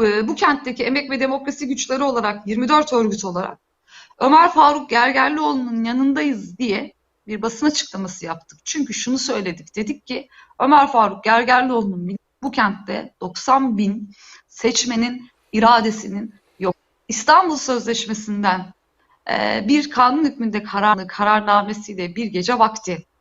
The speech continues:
resmi gazetede yayınlanarak çekilmek de milyonlarca kadının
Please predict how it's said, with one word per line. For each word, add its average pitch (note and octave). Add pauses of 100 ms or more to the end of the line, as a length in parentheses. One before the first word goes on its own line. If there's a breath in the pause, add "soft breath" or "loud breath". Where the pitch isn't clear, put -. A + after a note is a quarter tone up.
(340 loud breath)
resmi A3+
gazetede A3
yayınlanarak A3 (280)
çekilmek B3+
de G#3 (320)
milyonlarca B3 (260)
kadının A#3